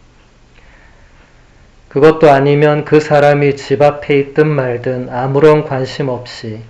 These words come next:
그냥 나의 일상생활을 하겠습니까?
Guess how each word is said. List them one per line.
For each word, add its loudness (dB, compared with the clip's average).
그냥 0
나의 2
일상생활을 -6
하겠습니까? -12